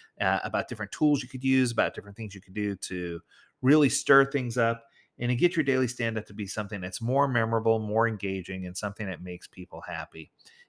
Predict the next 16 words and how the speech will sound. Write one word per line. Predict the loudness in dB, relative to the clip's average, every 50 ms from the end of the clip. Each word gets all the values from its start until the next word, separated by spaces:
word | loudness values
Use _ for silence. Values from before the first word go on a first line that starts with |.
| _
And | -2 2
that | 4 4 4
was | 2 0
the | -2 -6 -8
fifth | -8 -4 2 4 4 4 2 -2 -8 _ -14
most | -6 -2 -2 -2 -2 -2 -2
listened | -4 -4 -4 -6 -10 -8
to | -4 -4 -4
episode. | -4 -4 -8 -8 -8 -8 -8 -10 -12 -14 _ _ _ _ _ _ _ _ _ _ _ _ _ _ _ _ _ _
Coming | 2 4 4 6 6
at | 4 4
number | 4 6 6 8 6
four | 6 6 6 8 8 10 8 8 6 4 -2 -10 _ _ _ _ _ _ _ _ _ _ _ _ _ 0
was | 4 4 4 4 4 0
called | 0 4 8 8 8 8 6 0 -4
Three | -2 0 2 2 2 2 2 0 0